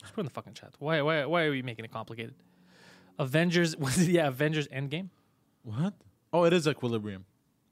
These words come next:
Speaker 1: D J
Speaker 2: Yes.
Speaker 1: Teeks. There we go. He's got it.
Speaker 2: You're the man, man.
Speaker 1: I ho-,
Speaker 2: But
Speaker 1: yeah, it would have been funny if it was, if it was Ghostbusters, though.
Speaker 2: <laughs>
Speaker 1: Look, I saw this documentary about ghosts. <laughs>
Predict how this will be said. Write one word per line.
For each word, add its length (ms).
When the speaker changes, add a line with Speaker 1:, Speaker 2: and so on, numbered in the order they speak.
Speaker 1:
D 100
J 140
Speaker 2:
Yes. 80
Speaker 1:
Teeks. 320
There 120
we 80
go. 240
He's 160
got 220
it. 60
Speaker 2:
You're 120
the 80
man, 400
man. 420
Speaker 1:
I 60
ho-, 100
Speaker 2:
But 80
Speaker 1:
yeah, 180
it 140
would 80
have 80
been 140
funny 360
if 120
it 80
was, 280
if 160
it 40
was 200
Ghostbusters, 600
though. 140
Speaker 2:
<laughs> 400
Speaker 1:
Look, 140
I 40
saw 160
this 80
documentary 540
about 240
ghosts. 520
<laughs> 60